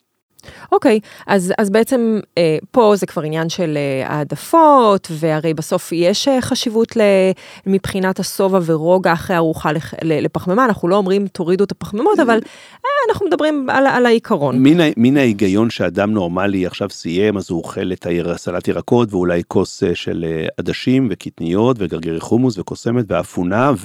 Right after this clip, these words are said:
Speaker 2: ובשר, ודג, וזה, זה, זה מסתדר ביחד
Speaker 1: כן.
Speaker 2: לאכול את זה יחדיו, אתה לא אוכל חלבון ל-, כן, אבל לה-, להבין שזה לא הכרחי.
Speaker 1: אוקיי, עכשיו, אה, אני צריכה, אה, הגעתי לחישוב שאני צריכה שמונים גרם חלבון ביום,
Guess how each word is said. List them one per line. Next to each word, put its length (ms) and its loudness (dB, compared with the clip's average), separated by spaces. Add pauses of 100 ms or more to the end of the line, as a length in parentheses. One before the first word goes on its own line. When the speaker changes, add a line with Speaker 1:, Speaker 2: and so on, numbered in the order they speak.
(100)
Speaker 2:
ובשר, 680 2
ודג, 440 0
וזה, 220 -6
זה, 240 -6
זה 120 -6
מסתדר 560 -2
ביחד 380 -2
Speaker 1:
כן. 20 -8
Speaker 2:
לאכול 300 0
את 60 -2
זה 100 -2
יחדיו, 400 -4
אתה 140 -8
לא 100 0
אוכל 200 -2 (140)
חלבון 340 -2
ל-, 120 -4
כן, 180 -12
אבל 260 -4 (160)
לה-, 240 -2
להבין 480 4
שזה 440 0
לא 440 0
הכרחי. 440 -16 (260)
Speaker 1:
אוקיי, 280 -2 (320)
עכשיו, 280 0 (280)
אה, 200 4
אני 500 4
צריכה, 280 -2
אה, 800 4
הגעתי 320 2
לחישוב 340 -2
שאני 220 -2
צריכה 240 -4
שמונים 320 -2
גרם 220 -2
חלבון 400 -2
ביום, 300 2